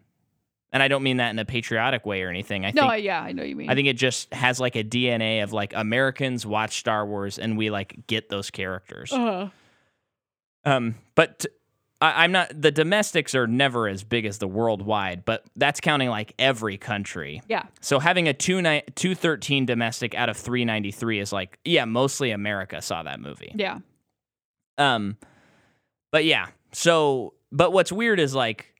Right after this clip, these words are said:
Speaker 1: at the end of two thousand eighteen, this was in the top ten movies of the year.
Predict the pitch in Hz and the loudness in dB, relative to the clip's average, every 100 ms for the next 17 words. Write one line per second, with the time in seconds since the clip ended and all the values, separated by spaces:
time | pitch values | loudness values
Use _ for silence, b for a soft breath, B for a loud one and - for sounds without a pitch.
0 | - 123 139 156 156 135 - - 139 135 | -4 0 2 2 2 0 -2 -2 2 2
1 | 123 120 113 - 135 120 110 127 143 127 | 0 -2 -2 -2 0 0 0 0 -2 -2
2 | 127 110 - 117 117 - 120 110 110 110 | -2 -4 -2 -2 -2 -2 -2 -2 -2 -4
3 | 107 101 98 113 98 87 | -6 -6 -4 -4 -6 -8